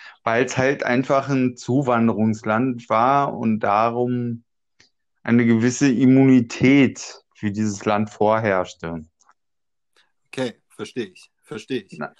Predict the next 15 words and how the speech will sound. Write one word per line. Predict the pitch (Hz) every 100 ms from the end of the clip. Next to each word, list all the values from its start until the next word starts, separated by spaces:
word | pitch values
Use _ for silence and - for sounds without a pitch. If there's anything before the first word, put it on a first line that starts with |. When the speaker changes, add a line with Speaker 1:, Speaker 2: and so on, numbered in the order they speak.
| _ _ _ _
Speaker 1:
Nationalstaaten | 170 156 151 147 - 143 131 131 147 - 143 147 151
sind | 123 139
ja | 147
da | 135 139
eher | 120 135
so | 131 135
eigenbrödlerisch | 107 135 156 160 113 110 127 127 135 131 160 -
und | - 131 127 117
wollen | 123 127
ja | 143 127
dann | 127 135
nur, | 139 135 131 127 117
äh, | 117 127 127 127
ihr | 123 110
eigenes | 90 127 151 151 117 147 - -